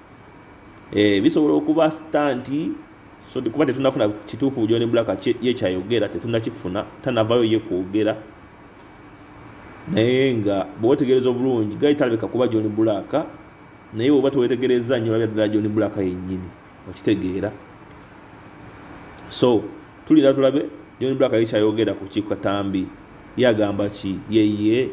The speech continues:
Tuyinza okuba nga tugamba si ye n'ate nga ye ye. <laughs> Okitegeera? Omanyi abayimbi nabo bazibu, bamanyi okukola stunt zaabwe. Eh,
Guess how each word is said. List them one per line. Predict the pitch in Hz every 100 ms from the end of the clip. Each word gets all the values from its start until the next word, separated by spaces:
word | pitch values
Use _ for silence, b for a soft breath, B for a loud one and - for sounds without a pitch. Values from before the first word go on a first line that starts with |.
| - -
Tuyinza | 151 135
okuba | 135 127
nga | 110
tugamba | 117 117 120 107
si | - 139
ye |
n'ate | 120 113 113
nga | 101
ye | 92 92 90
ye. | 95 95 - -
<laughs> | - -
Okitegeera? | 113 - 135 98 95 90 82 - B B B B - - -
Omanyi | 127 151
abayimbi | 131 127
nabo | 113 117
bazibu, | 104 95 98
bamanyi | 131 156
okukola | 156 147 -
stunt | - 127 123
zaabwe. | 120 113 95 - - - - - - - - - -
Eh, | 123 123